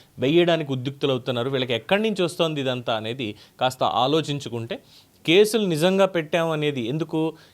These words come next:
ఇందులో వాస్తవాలు ఉన్నాయి, అవినీతి జరిగింది అని చెప్పడానికి ఆధారాలు ఉన్నాయి కాబట్టి మేము నిజంగానే కేసులు పెట్టాం, ఇదేం కక్షపూరితంగా కాదు అని చెప్పుకోవడానికి ఉంటుంది. లేదు అంటే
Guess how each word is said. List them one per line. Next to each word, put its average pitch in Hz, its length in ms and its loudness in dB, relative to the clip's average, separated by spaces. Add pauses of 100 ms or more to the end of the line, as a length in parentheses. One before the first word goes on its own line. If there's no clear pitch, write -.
(120)
ఇందులో 151 260 4
వాస్తవాలు 156 580 2
ఉన్నాయి, 147 340 0
అవినీతి 147 380 0
జరిగింది 156 600 0
అని 143 100 0
చెప్పడానికి 123 460 -4
ఆధారాలు 127 420 0
ఉన్నాయి 123 220 -6
కాబట్టి 113 380 -2
మేము 160 180 -2
నిజంగానే 147 400 -2
కేసులు 131 260 -4
పెట్టాం, 123 260 -4
ఇదేం 156 200 -2
కక్షపూరితంగా 139 720 -4
కాదు 131 420 0
అని 156 180 -4
చెప్పుకోవడానికి 117 500 -4
ఉంటుంది. 98 280 -12 (100)
లేదు 113 240 0
అంటే 131 420 -6